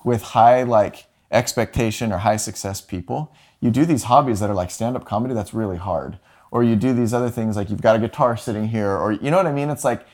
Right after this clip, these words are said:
you almost need your hobbies to push back against you the way that, like, the job does a little bit, you know?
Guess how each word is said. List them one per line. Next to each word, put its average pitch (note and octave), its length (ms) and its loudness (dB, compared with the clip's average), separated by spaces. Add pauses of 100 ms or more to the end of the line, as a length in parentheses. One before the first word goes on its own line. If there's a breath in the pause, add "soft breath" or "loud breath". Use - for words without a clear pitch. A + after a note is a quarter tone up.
(180 soft breath)
you B2+ 100 0
almost D#3 300 0
need C#3 200 0
your A#2 160 0
hobbies G#2+ 400 2
to F#2 100 -6
push - 320 -4
back G2 260 4
against F#2 420 -6
you B2+ 100 -4
the G2 120 -4
way F#2 160 -2
that, F2+ 160 -8
like, F2 220 -8
the F2+ 100 -8
job D#2+ 320 0
does C2+ 440 -12
a - 80 -12
little D#2 220 -8
bit, C2 320 -12
you F2 80 -12
know? F2 240 -8